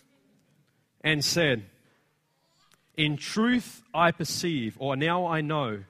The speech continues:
that God shows" what? "No partiality." Or as other translations would say, "God is no respecter of persons." Is that right?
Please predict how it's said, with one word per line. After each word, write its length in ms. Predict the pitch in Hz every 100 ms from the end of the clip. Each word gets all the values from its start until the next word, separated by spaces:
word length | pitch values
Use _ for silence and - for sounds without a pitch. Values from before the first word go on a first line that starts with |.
| _ _ _ _ -
that 300 | 135 135 113
God 640 | 151 165 180 185 185 147 - _ _
shows" 1120 | - - - 208 160 120 113 131 143 - - - _ _ -
what? 200 | 120 - _ _ _ _ _ _ _ _ _ _ _ _ _ -
"No 140 | 120
partiality." 580 | 127 117 117 107 98 92 _ _ _ _ _
Or 240 | - 143 147
as 240 | 165 160
other 200 | 156 160
translations 640 | 151 160 147 139 147 147 127
would 120 | 127
say, 280 | - 135 123 - -
"God 320 | 139 147 165
is 160 | 165 120
no 120 | 156
respecter 600 | 139 131 - 160 - 120
of 100 | 107
persons." 420 | - 131 120 101
Is 120 | 101 120
that 120 | 120
right? 200 | 135